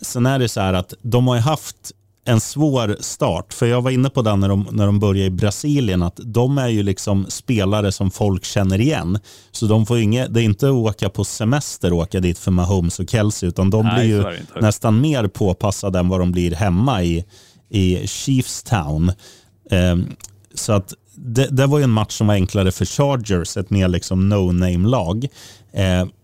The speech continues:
Speaker 1: och sen när man, när man möter Philadelphia, det såg man ju under Super Bowl också i fjol, att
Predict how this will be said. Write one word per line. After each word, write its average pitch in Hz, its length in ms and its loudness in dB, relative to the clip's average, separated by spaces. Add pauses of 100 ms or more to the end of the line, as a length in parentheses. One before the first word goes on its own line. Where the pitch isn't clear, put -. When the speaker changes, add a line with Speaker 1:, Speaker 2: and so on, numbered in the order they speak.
(180)
Speaker 1:
och 120 120 2
sen 120 360 0 (300)
när 131 160 2
man, 117 240 2
när 117 100 2
man 110 140 4
möter 104 280 0
Philadelphia, 110 760 0 (200)
det 113 160 0
såg 131 260 0
man 113 120 2
ju 107 60 2
under 98 180 0
Super 110 380 0
Bowl 92 240 2
också - 240 -4
i 117 60 0
fjol, 90 280 0
att - 120 -2